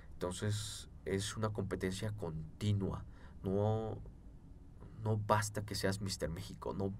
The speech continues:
basta que hayas ganado, que te hayas preparado solo, no basta que lleves bien tus comidas.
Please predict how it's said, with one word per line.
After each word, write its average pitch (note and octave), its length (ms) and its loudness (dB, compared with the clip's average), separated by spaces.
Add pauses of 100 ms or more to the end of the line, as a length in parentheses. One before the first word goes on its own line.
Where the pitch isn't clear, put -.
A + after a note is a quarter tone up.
basta G#2+ 460 4 (440)
que - 80 -4
hayas F#2+ 200 4
ganado, F#2+ 540 6
que - 80 -8
te - 80 -2
hayas G2 140 2
preparado F#2+ 440 4
solo, G2+ 400 4 (460)
no G#2 160 6
basta G#2 800 2
que F2 420 -2
lleves G2+ 300 2
bien G2+ 160 -2
tus G2+ 160 -4
comidas. - 600 -2